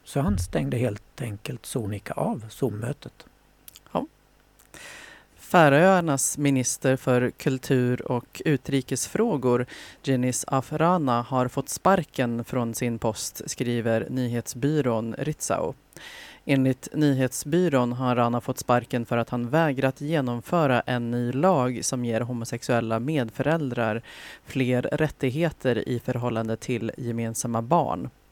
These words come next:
Speaker 2: Ett förslag som det färöiska lagtinget har antagit som ny lag. Jenis Avrana kommer från det kristna partiet Mithflokurin, Centerpartiet, och fick mycket public-, eh, publicitet i dansk media under valrörelsen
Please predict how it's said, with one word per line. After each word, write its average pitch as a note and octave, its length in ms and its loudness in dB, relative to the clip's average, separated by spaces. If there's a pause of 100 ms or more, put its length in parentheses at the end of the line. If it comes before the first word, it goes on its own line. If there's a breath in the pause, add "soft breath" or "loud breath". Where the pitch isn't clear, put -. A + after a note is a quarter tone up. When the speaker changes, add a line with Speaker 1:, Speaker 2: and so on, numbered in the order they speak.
(540 loud breath)
Speaker 2:
Ett - 240 0
förslag C3+ 800 2
som B2+ 380 0
det C3 80 -2
färöiska B2+ 1200 2
lagtinget C3+ 840 0
har B2 200 0
antagit A#2 640 0
som B2 200 -2
ny D3+ 220 0
lag. C3+ 380 -4 (640 loud breath)
Jenis C#3+ 380 2
Avrana C#3+ 480 2
kommer C#3 480 0
från C3 360 0
det C3 80 -2
kristna - 680 -2 (240)
partiet C#3 720 -2 (300 loud breath)
Mithflokurin, C#3 1000 0 (420)
Centerpartiet, C3+ 760 0
och - 340 -4
fick - 360 -4
mycket C#3+ 520 0
public-, C#3+ 360 -4
eh, C#3+ 160 -2
publicitet D3+ 760 -4
i B2+ 260 0
dansk D3 500 0
media B2+ 380 0
under C3 280 0
valrörelsen C3+ 1200 0